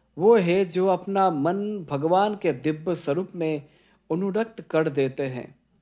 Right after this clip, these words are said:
व्रत का अर्थ संकल्प लेना और वचनबद्ध होना।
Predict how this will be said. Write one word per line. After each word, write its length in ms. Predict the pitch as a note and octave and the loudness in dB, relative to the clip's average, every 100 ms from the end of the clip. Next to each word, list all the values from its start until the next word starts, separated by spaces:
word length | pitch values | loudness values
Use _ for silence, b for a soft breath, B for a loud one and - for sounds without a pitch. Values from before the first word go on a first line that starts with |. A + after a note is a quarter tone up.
| _ _ _ - | _ _ _ -12
व्रत 300 | D3 G#3 A3+ | -2 -2 0
का 180 | B3 A#3 | -2 0
अर्थ 500 | - D#3+ G#3 G#3+ - | 0 4 2 0 0
संकल्प 760 | A#3 A3 - F3+ F3 G3+ G3 F#3 | 0 0 -4 -4 0 0 0 0
लेना 680 | D#3+ C#3 D3 G3 A#3 B3 b b b b | 0 2 2 2 0 -4 b b b b
और 520 | D3+ E3+ E3 D#3 C3 C3 | 2 4 2 -2 -8 -2
वचनबद्ध 720 | F3 F3 G#3+ D#3+ D#3 C3+ - | -2 0 0 0 -2 -2 -2
होना। 540 | C3+ C#3 F3 G#3+ B2 | -2 -2 -2 -2 -8